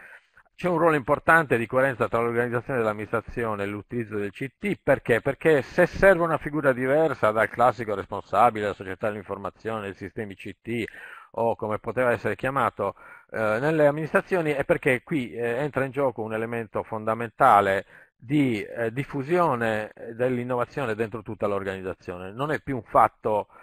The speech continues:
come dire, riservato ai responsabili delle tecnologie. Innovare è un compito che riguarda tutti, tutta la dirigenza, tutti i funzionari, e in particolare serve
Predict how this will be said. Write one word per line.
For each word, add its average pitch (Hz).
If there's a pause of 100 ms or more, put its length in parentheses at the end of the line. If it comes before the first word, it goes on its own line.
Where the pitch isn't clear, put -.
come 120
dire, 113
riservato 113
ai 107
responsabili 110
delle 98
tecnologie. 110
Innovare 107
è 113 (360)
un 123
compito 139
che 120
riguarda 117
tutti, 131
tutta 139
la 123
dirigenza, 131
tutti 117
i 110
funzionari, 113
e 135
in 139
particolare 107
serve 98